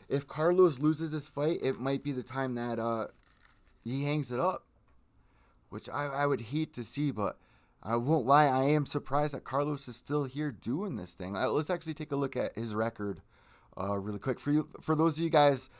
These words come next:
listening to the podcast on Spotify, iTunes, Stitcher, wherever,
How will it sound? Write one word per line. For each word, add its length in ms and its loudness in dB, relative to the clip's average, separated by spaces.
listening 280 0
to 40 0
the 100 2
podcast 640 0
on 60 -6
Spotify, 680 -2
iTunes, 680 -2
Stitcher, 440 -4
wherever, 440 2